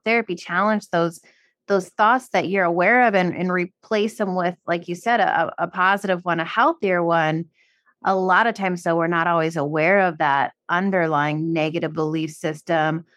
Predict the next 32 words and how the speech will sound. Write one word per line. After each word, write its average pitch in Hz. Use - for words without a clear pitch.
those 170
negative 165
stories 170
we're 151
telling 156
ourselves. 160
And 165
so 180
we 170
gotta 160
dig 165
a 160
little 156
bit 143
deeper. 165
There 151
might 160
be 170
a 190
relationship 180
with 170
wealth 170
or, 160
or 175
money 175
or, 160
um, 156
you 190
know, 175
there, 170
there's 175
a, -